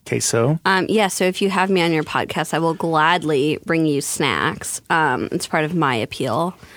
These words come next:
Speaker 1: Even if it's not Pie Day?
Speaker 2: Even if it's not Pie Day, I think bringing snacks is just, like, the right thing to do. It's like a host gift. It's polite. Emily Post would have you do that.
Speaker 1: Tink you again.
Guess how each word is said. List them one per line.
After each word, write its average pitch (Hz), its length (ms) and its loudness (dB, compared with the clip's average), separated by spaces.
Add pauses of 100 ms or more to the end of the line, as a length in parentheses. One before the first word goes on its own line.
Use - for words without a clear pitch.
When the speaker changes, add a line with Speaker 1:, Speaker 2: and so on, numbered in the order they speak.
(220)
Speaker 1:
Even 151 220 4
if 135 80 0
it's 139 200 0
not 131 260 2
Pie 120 220 2
Day? 156 240 2 (220)
Speaker 2:
Even 359 200 4
if 453 60 4
it's 226 120 -4
not 165 220 4
Pie 147 240 0
Day, 143 180 2
I 208 60 2
think 320 260 0
bringing 175 300 2
snacks 143 360 -2
is 160 120 -2
just, 165 160 -2
like, 156 180 -2
the 135 120 0
right 127 340 -2
thing 107 220 -4
to - 120 -6
do. 123 220 0
It's 170 180 -2
like 320 140 -2
a 214 100 2
host 160 400 -6
gift. - 460 -10 (160)
It's - 100 -16
polite. 135 560 0
Emily 196 300 2
Post 143 520 -2
would 160 140 0
have 160 240 0
you 104 160 -2
do - 300 -4
that. - 260 -4 (160)
Speaker 1:
Tink 156 320 0
you 107 160 0
again. 107 460 0